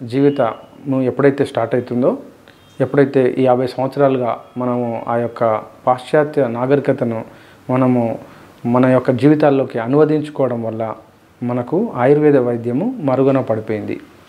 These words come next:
ఆయుర్వేద వైద్యం అనేది మన యొక్క జీవితం యొక్క ఒక ముఖ్య ఉద్దేశం. దాన్ని మన యొక్క పూర్వాచార్యులైనటువంటి అష్టాంగ సంగ్రహకారుడైనటువంటి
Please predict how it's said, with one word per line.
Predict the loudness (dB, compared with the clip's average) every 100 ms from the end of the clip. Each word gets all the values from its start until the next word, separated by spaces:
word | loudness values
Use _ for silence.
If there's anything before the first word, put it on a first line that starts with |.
| -20 -20 -20 -20 -20 -20 -20 -20 -20 -20 -20 -20 -4
ఆయుర్వేద | 2 4 4 4 6
వైద్యం | 6 4 4 2
అనేది | 0 -2 -2 -2 -2 -8 -8
మన | -2
యొక్క | 0 0 -2
జీవితం | -2 0 0 2 2 2
యొక్క | -2 -2 0 0 -2 -12 -20 -8
ఒక | -2 2
ముఖ్య | 0 0 -8 -2 2 2 0
ఉద్దేశం. | -2 -2 -2 -6 -10 -16 _ -20 _ _ _ -2
దాన్ని | 0 2 0 -2 -2
మన | -4
యొక్క | -2 -2 -4
పూర్వాచార్యులైనటువంటి | -4 -2 2 4 2 2 2 2 -2 -2 -6 -6 -6 -6 -8 -10 -20 _ _ -10
అష్టాంగ | -10 -2 0 0 -2
సంగ్రహకారుడైనటువంటి | -2 0 0 0 -2 -2 -12 -20 -4 -2 0 0 -2 -4 -4 -4 -4 -6